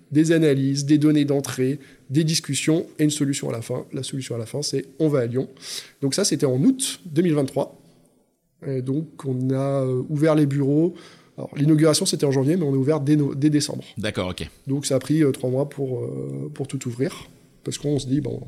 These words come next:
Speaker 1: on va recruter, donc autant commencer tout de suite. » Donc là, il y a un peu moins d'une dizaine de personnes qui sont à Lyon.
Speaker 2: Ok.
Speaker 1: Et on vise, euh, à moyen terme une cinquantaine de personnes.
Speaker 2: D'accord. Tu vas peut-être mettre quelqu'un de ton équipe, euh,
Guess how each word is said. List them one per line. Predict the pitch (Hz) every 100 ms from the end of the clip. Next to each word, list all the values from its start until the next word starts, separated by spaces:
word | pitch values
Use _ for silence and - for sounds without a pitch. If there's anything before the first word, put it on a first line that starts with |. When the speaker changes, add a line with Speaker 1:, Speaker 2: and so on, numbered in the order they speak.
| -
Speaker 1:
on | 131
va | 123
recruter, | 123 135 143
donc | 143 - -
autant | 156 160
commencer | 147 135 -
tout | 127
de | 131
suite. » | - - - - - - -
Donc | 127
là, | 160
il |
y |
a | 151
un |
peu | 156
moins | 170
d'une | 170 165
dizaine | 156 170
de | 160
personnes | 160 - 208
qui | -
sont | 143
à |
Lyon. | 143 123
Speaker 2:
Ok. | 110 151 - 143
Speaker 1:
Et | 135
on | 127
vise, | 120 143 143
euh, | 120 117 113 110 120 117 117 - - - _ _ -
à | 127
moyen | 135 139 123
terme | 147 143
une |
cinquantaine | 131 135 131 135
de | 139
personnes. | - 98 98 -
Speaker 2:
D'accord. | 107 98 85 _ -
Tu |
vas | 101
peut-être | 107
mettre | 110 104
quelqu'un | 107 98 107
de |
ton | 101 101
équipe, | 95 117 -
euh, | 104 95 95 92 92